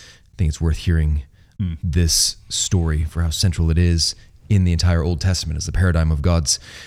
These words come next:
Speaker 1: redemptive saving work. So Exodus fourteen, starting verse ten, When Pharaoh drew near, the people of Israel lifted up their eyes, and behold,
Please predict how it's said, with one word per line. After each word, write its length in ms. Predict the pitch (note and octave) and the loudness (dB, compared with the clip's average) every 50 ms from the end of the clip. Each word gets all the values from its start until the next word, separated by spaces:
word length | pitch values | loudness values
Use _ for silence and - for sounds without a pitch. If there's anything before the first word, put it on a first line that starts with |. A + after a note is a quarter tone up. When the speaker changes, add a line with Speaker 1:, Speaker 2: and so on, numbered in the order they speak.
| - - _ _ | -20 -20 _ _
Speaker 1:
redemptive 800 | - E2+ E2 E2+ F#2+ F2 E2+ - - F2+ D#2+ C#2+ D2 - - - - - _ _ _ _ _ _ _ _ - | -4 -4 -2 0 0 0 0 0 0 0 0 0 -4 -6 -10 -14 -16 -20 _ _ _ _ _ _ _ _ -8
saving 680 | - - - - F#2 F2 F2+ D#2 E2+ E2 E2 D#2+ D#2 D2+ - | -6 -2 0 0 2 2 2 0 0 0 0 0 -2 -4 -6
work. 440 | - D#2+ D#2+ E2 E2 D#2 C#2+ - - - - | -6 -2 0 0 0 0 -2 -6 -10 -10 -6
So 300 | - - E2+ D#2 C#2+ - - - - - - - - | -2 -2 0 0 -2 -4 -8 -14 -20 -20 -20 -6 -2
Exodus 340 | - A#2+ - - C3+ A#2 - | -2 0 2 2 2 2 2
fourteen, 360 | - B2 A2 - A#2+ A2+ G2+ | 2 0 2 4 4 4 4
starting 240 | - A2+ A2 A2 G#2 | 4 4 4 4 4
verse 200 | G#2+ G#2 - - | 2 2 2 4
ten, 440 | - B2 A#2 G#2+ G#2 G2+ G2+ F#2+ - - - - - - - - - | 4 4 6 6 4 4 2 2 -2 -6 -12 -20 -20 -20 -20 -20 -16
When 300 | - - G2+ G#2 G2 F#2+ | -6 0 2 4 4 2
Pharaoh 480 | - - C3+ C3 B2 A2+ G#2+ A2 A#2+ | 2 2 4 4 6 6 4 4 4
drew 220 | A2+ G2 G#2+ A2 G#2 | 4 4 4 4 6
near, 500 | G#2+ A#2+ A#2+ G#2+ G2 G2 G#2 G#2+ - - | 6 6 4 4 4 4 2 0 0 -4
the 80 | - F#2 | -2 2
people 220 | A2 G#2+ G2+ G#2+ | 2 2 4 2
of 80 | G2+ G2+ | 2 2
Israel 260 | G2+ F#2 G#2 G2+ F#2+ | 2 2 2 2 2
lifted 300 | F#2+ G#2 G2+ - A#2 G#2 | 2 2 2 2 2 0
up 160 | G#2 G#2 - | 0 0 2
their 180 | - G#2+ A2+ F#2+ | 2 2 2 2
eyes, 460 | F#2+ F#2+ F#2+ F#2+ G2+ G#2+ G2 - - - | 2 2 4 4 4 2 2 0 -2 -2
and 160 | G2+ G2 F2+ | 0 0 2
behold, 480 | F2+ F2+ D#2+ F2+ A2 G#2+ G#2 G2 E2+ | 2 2 2 2 4 4 2 2 0